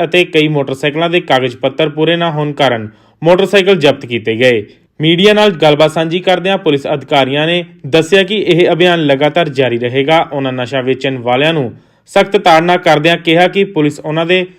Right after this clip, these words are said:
ਮਨਸੂਬਿਆਂ ਨੂੰ ਕਾਮਯਾਬ ਨਹੀਂ ਹੋਣ ਦੇਵੇਗੀ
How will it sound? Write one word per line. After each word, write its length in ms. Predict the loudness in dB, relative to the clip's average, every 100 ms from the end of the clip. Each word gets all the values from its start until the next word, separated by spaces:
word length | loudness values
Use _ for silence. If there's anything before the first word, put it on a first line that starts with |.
| _ -4
ਮਨਸੂਬਿਆਂ 580 | -2 -2 -2 0 2 2
ਨੂੰ 160 | 0
ਕਾਮਯਾਬ 400 | 2 0 2 2
ਨਹੀਂ 260 | 2 -2 -2
ਹੋਣ 180 | -2 -2
ਦੇਵੇਗੀ 580 | -2 -2 -2 -2 -2